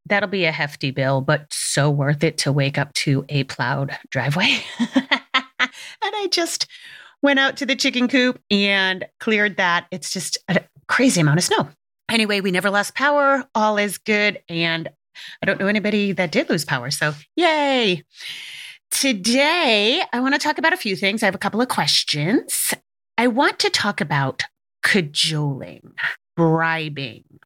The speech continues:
rewarding, excessive asking, begging,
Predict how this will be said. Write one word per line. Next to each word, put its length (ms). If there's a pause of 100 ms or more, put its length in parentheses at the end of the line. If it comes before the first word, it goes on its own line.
(140)
rewarding, 1200 (360)
excessive 760 (140)
asking, 840 (340)
begging, 800